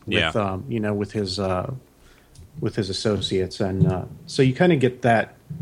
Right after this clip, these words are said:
Speaker 2: sense of the character, and I did like that about the film. It's just, you know, a bad screenplay is,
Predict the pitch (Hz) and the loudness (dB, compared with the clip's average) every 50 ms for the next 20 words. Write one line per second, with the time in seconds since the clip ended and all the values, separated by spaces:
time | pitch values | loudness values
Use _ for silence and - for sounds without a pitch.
0 | - - - - 127 113 110 - 98 98 - - - 110 98 95 - 110 104 104 | -12 -10 -2 0 0 0 0 -2 -4 -4 -2 2 2 0 0 0 -2 -2 -2 0
1 | 107 110 107 - 160 143 113 120 113 104 - 110 98 98 98 107 101 98 - - | 0 0 2 2 2 4 4 4 2 2 2 0 -2 0 2 0 0 -2 -4 -10
2 | - - 107 98 92 95 92 - - 131 117 - - - _ _ _ _ - - | -10 -10 -8 -8 -6 -8 -10 -8 -8 -8 -8 -8 -12 -16 _ _ _ _ -20 -20
3 | - - _ _ _ _ _ _ _ _ _ _ _ - 123 107 107 104 104 101 | -20 -20 _ _ _ _ _ _ _ _ _ _ _ -6 -4 -2 -2 -2 -2 -4
4 | - _ - _ - 127 - 127 120 117 113 - - - 117 113 104 104 - 110 | -6 _ -18 _ -8 0 2 4 4 4 2 0 -2 -2 -2 -2 -2 -4 -4 -4
5 | 101 92 95 92 - | -4 -4 -4 -6 -8